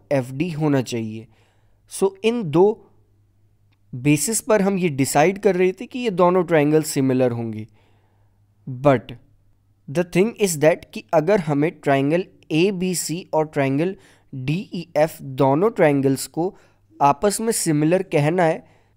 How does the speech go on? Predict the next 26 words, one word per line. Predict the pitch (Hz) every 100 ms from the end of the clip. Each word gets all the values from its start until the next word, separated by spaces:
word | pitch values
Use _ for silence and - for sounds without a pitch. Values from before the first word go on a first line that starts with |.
| _ -
तो |
क्या | - 233
हमें | 202 214 233
हमेशा | 147 123 135 135 214 208 - _ _ _ _ 185
इन | 190 185
तीनों | 147 147 185 190
एंगल्स | 175 175 175 175 -
को, | 180 180
इन | 170 170
तीनों | 151 143 147 202
साइड्स | - 143 151 156
का | - 180
रेशियो | 160 135 131 185 190
चेक | 185 151 147
करना | 185 180 190
होगा? | 190 175 160 - _ _ _ _ _ _ _ _ _
क्या | 185 190 185 - _ _ _ _ _ _ 135
दो | 123 156 208 190
एंगल | 170 170 175
से | 170 - 175
या | 165 147
दो | 147 143 180
साइड | 190 156 151 165
से | - 175 175 170 _ _ _ -
या | 147 156
फिर | 175 180